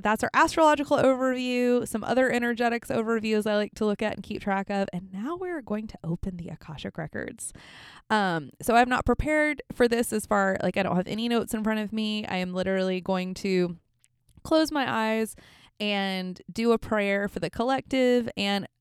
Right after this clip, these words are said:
you'll notice my prayers if you hear them. Sometimes they shift, sometimes they change.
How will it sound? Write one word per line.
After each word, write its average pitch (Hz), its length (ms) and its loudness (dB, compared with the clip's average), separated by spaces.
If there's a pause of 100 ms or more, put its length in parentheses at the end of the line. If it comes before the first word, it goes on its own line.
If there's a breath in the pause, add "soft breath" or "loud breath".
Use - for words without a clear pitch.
(200)
you'll 370 240 4
notice 240 480 6
my 214 140 2
prayers 208 440 2
if 208 140 0
you 226 100 0
hear 196 220 2
them. 208 260 0
Sometimes 339 380 -2
they 320 140 2
shift, 240 320 2
sometimes 233 360 0
they 214 140 0
change. 202 500 -2